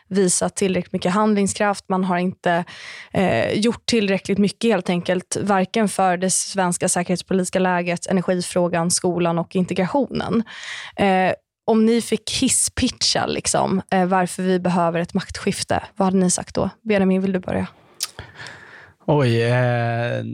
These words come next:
Speaker 2: nej, men av, eh, om man, jag menar, ser man de problemen som finns i Sverige, vill man lösa dem med fortsatt inte göra någonting alls, eller vill man prova någonting nytt?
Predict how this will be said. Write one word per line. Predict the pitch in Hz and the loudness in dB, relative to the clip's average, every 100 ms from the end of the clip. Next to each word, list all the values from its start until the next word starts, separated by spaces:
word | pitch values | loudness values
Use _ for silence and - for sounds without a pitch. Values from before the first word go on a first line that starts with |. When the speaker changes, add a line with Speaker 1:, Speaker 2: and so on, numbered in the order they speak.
| - | -6
Speaker 2:
nej, | 160 165 139 | -2 0 0
men | 127 127 127 135 131 | -2 -2 -4 -6 -8
av, | - 139 127 117 123 | -2 0 2 0 0
eh, | 120 113 120 123 131 - - - | 0 -2 -6 -8 -14 -12 -14 -12
om | - - 143 | -6 0 2
man, | 127 - 50 - - | 2 0 -8 -6 0
jag | 156 | 2
menar, | 131 | 2
ser | 120 - - 147 | 2 0 0 2
man | 139 127 | 2 2
de | 120 110 | 0 -2
problemen | - 110 117 113 107 107 101 | -2 0 2 2 0 -2 -2
som | - 104 | -4 -4
finns | 104 98 90 | -2 -2 -2
i | |
Sverige, | 90 110 127 - 85 - _ _ _ | -2 0 0 -2 -6 -10 _ _ _
vill | 123 131 123 | 2 4 4
man | 120 117 | 2 2
lösa | 120 117 104 127 | 2 0 0 -2
dem | 113 104 | -2 -2
med | 104 104 101 | 0 0 -2
fortsatt | 98 - 104 - 113 104 _ - - - - - - - | -6 -6 -2 -2 0 -2 _ -12 -10 -10 -8 -8 -10 0
inte | 147 120 131 | 2 4 4
göra | 117 | 4
någonting | 107 104 107 | 2 0 0
alls, | 113 165 196 - | 0 0 -2 -4
eller | - 135 127 | 0 0 2
vill | 120 | 0
man | 110 110 | 0 -2
prova | 113 110 | -2 -2
någonting | 104 104 98 101 | 0 -2 -2 0
nytt? | 110 - - - | 0 -2 -8 -8